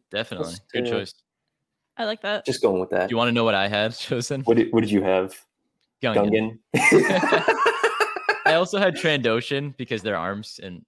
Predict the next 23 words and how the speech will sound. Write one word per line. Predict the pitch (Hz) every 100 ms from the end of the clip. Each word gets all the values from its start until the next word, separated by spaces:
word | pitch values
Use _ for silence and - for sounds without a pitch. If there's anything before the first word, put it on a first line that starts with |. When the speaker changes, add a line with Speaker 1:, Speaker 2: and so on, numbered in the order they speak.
| 101
Speaker 1:
their | 120 117
limbs | 95 98 104
can | 104
grow | 95 98
back, | 82 90 113 _ _
so | - 82 82
Speaker 2:
Yeah. | 208
Speaker 1:
that's | 185
valuable. | 175 90 85 80 82
But | 82 82 _ -
Speaker 2:
It's | 226 151
valuable, | 160 202 - 302
but | 226
it's | -
Speaker 3:
Trandoshan's |
Speaker 2:
not | 180 262
as | 147 135
Speaker 3:
good. | 113
Speaker 2:
valuable | 117 113 110 107 95
as, | 101 -
like, | 101 - -
our | 90 110 98
world. | 92 90 85 -